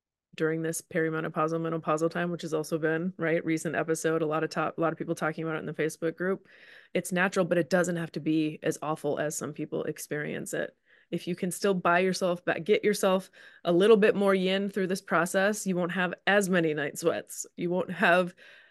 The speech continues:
the same kind of intensity of hot flashes during the day. You won't feel as up and down moody. It just kind of smooths the edges of that process. So know that if you're experiencing any of these symptoms, that they can be supported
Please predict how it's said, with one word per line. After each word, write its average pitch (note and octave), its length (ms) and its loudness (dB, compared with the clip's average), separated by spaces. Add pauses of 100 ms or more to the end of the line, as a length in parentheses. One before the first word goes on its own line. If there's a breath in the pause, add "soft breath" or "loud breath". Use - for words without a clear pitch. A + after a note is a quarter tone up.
(420 loud breath)
the F3+ 80 -4
same F#3+ 260 2
kind G3 280 4
of F3 260 2
intensity F#3 540 0
of E3 80 0
hot - 260 -2
flashes D#3 400 -2
during D#3 240 -4
the D3+ 80 -6
day. C#3+ 360 -4
You D#3+ 140 -2
won't E3 380 -4
feel E3 500 0
as D#3+ 540 -2 (640 soft breath)
up E3+ 200 -2
and F3 100 0
down D#3+ 260 2
moody. D#3+ 360 0
It E3+ 100 -4
just F3 160 -4
kind F#3 160 0
of F3 60 -2
smooths F3 680 0
the D#3+ 160 0
edges D#3 360 -4
of D3+ 140 -6
that - 200 -8
process. - 880 -6
So E3 540 -2
know F3 340 4
that D#3+ 300 4
if D#3+ 160 -4
you're D#3 160 0
experiencing D#3+ 720 -4
any A3 260 -2
of B3+ 100 -2
these G#3 220 0
symptoms, E3+ 420 -2
that F3 140 -2
they F3+ 120 0
can F#3 480 -4
be F3 200 -2
supported E3 720 -4